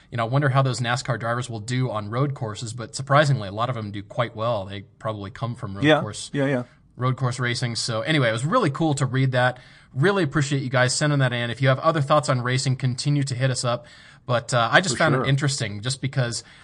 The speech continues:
Speaker 1: I'm, I'm really ready for the F one season to kick off, but there, uh, is so much more.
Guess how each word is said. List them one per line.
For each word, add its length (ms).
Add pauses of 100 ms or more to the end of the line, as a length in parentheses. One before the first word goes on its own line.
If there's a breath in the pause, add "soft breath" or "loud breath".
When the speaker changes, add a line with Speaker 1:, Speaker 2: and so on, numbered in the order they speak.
(140 loud breath)
Speaker 1:
I'm, 520
I'm 200
really 200
ready 180
for 140
the 100
F 140
one 160
season 300
to 60
kick 220
off, 380
but 180
there, 180
uh, 180 (100)
is 200
so 240
much 240
more. 440